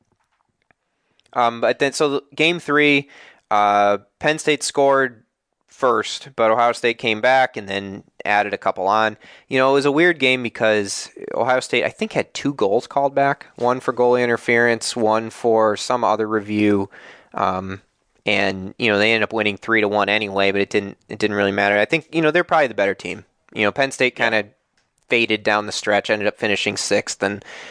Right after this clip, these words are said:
Speaker 1: you know, they're still gonna make the tournament probably as a two, maybe a three seed, depending on how things play out. But, um, Ohio State win-, winning means that they'll come to Yost on Saturday night. Six thirty, I believe, is,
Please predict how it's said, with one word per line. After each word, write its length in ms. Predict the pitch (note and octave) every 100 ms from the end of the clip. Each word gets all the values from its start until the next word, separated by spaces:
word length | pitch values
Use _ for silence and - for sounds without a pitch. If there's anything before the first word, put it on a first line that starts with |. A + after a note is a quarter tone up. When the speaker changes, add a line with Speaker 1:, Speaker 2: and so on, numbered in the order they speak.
| -
Speaker 1:
you 60 | A#2+
know, 100 | A2+
they're 120 | A#2
still 180 | - C#3
gonna 140 | A#2+
make 160 | A2+ -
the 60 | A2
tournament 380 | A2 G#2+ G#2
probably 260 | - G#2 G#2
as 100 | G2
a 60 | G2
two, 340 | - G#2+ G#2
maybe 240 | G2+ G2
a 60 | G3+
three 260 | - A#2 G#2+
seed, 280 | - G#2
depending 320 | G2+ A2 G2+ G2+
on 60 |
how 120 | G#2
things 220 | G2 G2+ F#2+
play 220 | G2+ G2+
out. 300 | G2 F2 _
But, 240 | F#2+ F#2 _ - _ -
um, 400 | G2+ F#2 F#2+ F2 _ _ _ _ - _ -
Ohio 220 | A2+ B2
State 200 | - B2
win-, 500 | A2 A#2 A#2 A2+ -
winning 480 | - C#3+ C3 G2+ G#2 _ _ _ _ _
means 300 | A#2 G#2 G2+
that 100 | G2
they'll 160 | A2+
come 240 | A#2 A2 G#2+
to 80 | G#2+
Yost 300 | G#2 G#2 G#2
on 100 | G2+
Saturday 460 | G#2+ G#2 G#2 G#2
night. 260 | G2+ G#2 F#2+
Six 240 | - -
thirty, 320 | - A#2 A#2
I 60 | A2
believe, 340 | G#2+ G#2 G#2
is, 240 | G2 G2